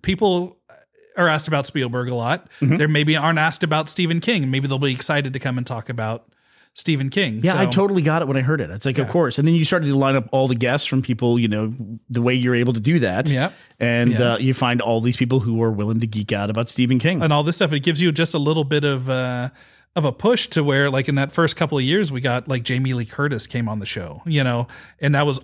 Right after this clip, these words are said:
Speaker 1: only because, uh, like,
Speaker 2: Was
Speaker 1: her
Speaker 2: that the first time you'd ever interviewed her,
Speaker 1: I
Speaker 2: or
Speaker 1: never
Speaker 2: Yeah.
Speaker 1: met her, never talked to
Speaker 2: Wow.
Speaker 1: her. Uh, it turns out her godson was a fan of the show and told her, like, "You need to do this podcast." And so when she was promoting, uh, Halloween Kills,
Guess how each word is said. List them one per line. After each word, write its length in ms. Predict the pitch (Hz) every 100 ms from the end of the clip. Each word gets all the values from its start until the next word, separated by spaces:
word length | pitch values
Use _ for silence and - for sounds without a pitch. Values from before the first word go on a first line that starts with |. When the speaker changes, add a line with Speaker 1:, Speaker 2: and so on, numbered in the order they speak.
| -
Speaker 1:
only 320 | 160 175 170
because, 720 | 135 123 151 131 127 123 - -
uh, 60 |
like, 260 | 139 123 -
Speaker 2:
Was 80 | 143
Speaker 1:
her 80 |
Speaker 2:
that 20 | 156
the 40 |
first 200 | 143 151
time 120 | - 143
you'd 100 | 139
ever 240 | 131 131
interviewed 340 | 120 127 131 143
her, 160 | 156
Speaker 1:
I 60 | 151
Speaker 2:
or 40 | 151
Speaker 1:
never 220 | 156 151
Speaker 2:
Yeah. 100 | 147
Speaker 1:
met 240 | 143 151
her, 160 | 180 180
never 320 | 156 135 131
talked 380 | 131 165 160 110
to 60 | 165
Speaker 2:
Wow. 40 |
Speaker 1:
her. 300 | 165 165 156
Uh, 160 | 147 143
it 120 | 139 131
turns 240 | 165 156
out 180 | 151 143
her 480 | 156 143 139 139 151 -
godson 880 | - 143 147 143 - 135 127 120 120 - _ _ _
was 160 | 160 143
a 40 |
fan 220 | 135 131
of 60 | 127
the 60 | 127
show 280 | - 131 123
and 140 | 127
told 200 | - 156
her, 80 | 139
like, 200 | 123 120
"You 80 | 165
need 140 | 147 131
to 40 |
do 140 | 127
this 100 | 120
podcast." 680 | 113 135 135 127 104 104 - - - - -
And 120 | 151
so 100 | 175
when 100 | 147
she 120 | 147
was 80 | 147
promoting, 600 | 131 156 143 131 120 131 - -
uh, 200 | 147 127
Halloween 400 | 160 143 131 127
Kills, 500 | 147 175 131 120